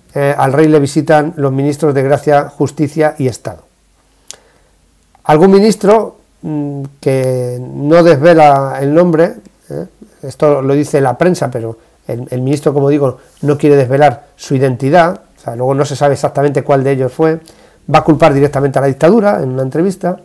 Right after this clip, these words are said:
confiesa que en el país existe un gran movimiento monárquico, un sentimiento de apego hacia el rey, y que este evidentemente va a reaccionar una vez que el monarca cruza la frontera. Trece de abril por la mañana,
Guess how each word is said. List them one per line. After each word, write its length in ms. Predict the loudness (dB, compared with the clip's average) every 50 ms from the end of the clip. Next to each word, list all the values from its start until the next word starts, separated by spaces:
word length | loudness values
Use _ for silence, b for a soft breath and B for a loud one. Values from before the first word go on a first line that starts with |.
| b b b b b b b b b
confiesa 580 | -4 -2 0 2 2 2 2 2 0 -2 -2 b b b b b b b b _
que 120 | -4 -2
en 100 | 0 0
el 120 | 0 0
país 260 | 2 2 2 2 2 0
existe 400 | -2 -2 -2 -2 -2 0 0 0
un 80 | 0
gran 320 | 2 2 2 0 0 -2 -6 -10 -12
movimiento 540 | -4 -2 0 0 2 2 2 0 0 0 -2
monárquico, 680 | -2 0 0 0 0 0 -2 -6 -6 -6 -6 -8 -8 -10 _ -16
un 220 | -14 -12 -12 -6
sentimiento 680 | -4 -4 -2 -2 0 0 0 0 0 0 -2 -2 -2 b b b b b b b b b _ _
de 180 | -8 -4 -2 -2
apego 360 | 0 2 2 4 4 4 4
hacia 240 | 2 2 0 -2 -2
el 60 | 0
rey, 400 | 2 2 2 2 0 -2 -6 -14 b b b b b b b b b _
y 100 | -4 -2
que 100 | 2 2
este 220 | 2 2 4 4 4
evidentemente 500 | 6 6 4 4 4 2 2 2 2 4
va 80 | 4
a 40 | 4
reaccionar 420 | 4 2 0 0 0 0 0 2 2
una 140 | 2 0
vez 140 | 0 0 -2
que 100 | -2 -2
el 60 | -2
monarca 500 | -2 -2 -2 0 0 0 0 -2 -4 -4
cruza 280 | -2 -2 -4 -4 -4 -6
la 100 | -8 -8
frontera. 380 | -10 -12 -14 -14 -14 -18 -18 b b b b b b b b b b _
Trece 360 | 2 4 4 4 4 4 4
de 100 | 4 4
abril 220 | 4 4 4 2 0
por 140 | 0 0
la 100 | 2 2
mañana, 480 | 2 2 2 2 2 2 2 0 -2 -6